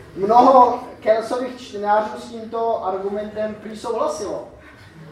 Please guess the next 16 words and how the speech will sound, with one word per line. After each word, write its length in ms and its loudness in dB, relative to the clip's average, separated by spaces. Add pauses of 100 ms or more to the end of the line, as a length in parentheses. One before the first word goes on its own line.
(2250)
Ve 140 -12
starověké 640 -2
společnosti 840 -8
byly 180 -4
totiž 440 -12
ženy 360 -8 (420)
často 840 -6
přehlíženy 800 -8 (540)
a 100 -6
jejich 460 -6 (100)
svědectví 1040 -10 (360)
nebylo 760 -4
považováno 720 -6
za 100 -8
příliš 840 -12
důvěryhodné. 640 -10